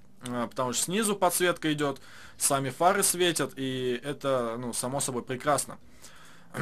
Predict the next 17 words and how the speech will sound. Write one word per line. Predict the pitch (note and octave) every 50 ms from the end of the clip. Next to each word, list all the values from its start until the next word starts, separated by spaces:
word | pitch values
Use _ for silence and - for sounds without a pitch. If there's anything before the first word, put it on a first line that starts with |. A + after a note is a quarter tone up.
| - -
<clears throat> | F3+ G#3+ F3+ E3+ D#3 C3 G#2+ F#2+ - - - - - - - - - - - - -
Но | C#3 C#3+ D#3+ F3
что | F3+ - - F#3+
касаемо | - F#3 F3+ - F#3 F#3 F3+ F3+ F3 E3+
остального, | E3 - - F3+ F3+ F#3+ A3 A#3 A3+ G3+
эта | E3+ F3 E3+ F3
машина | D#3+ D#3 D3+ - - G3 F#3 E3
меня | D3+ D3 D3 D#3 D#3+ D#3 D3 C3
чисто | - - D3+ - - -
по | - C#3
факту | B2+ - D#3+ D3+ - C#3+
не | B2+ C3 C#3 C#3
устраивает. | C#3 B2+ - D3 C#3+ C#3 B2+ A2+ G#2+ G#2 G2+ G2+
Поэтому | - A#2 C3+ D#3 D#3 E3+ E3+ D#3
сейчас | - - F3+ F3+ F3+ -
мы | D#3 D3
едем, | C#3+ C#3 D3+ D#3 C#3+ C#3 C3 A#2+ A2+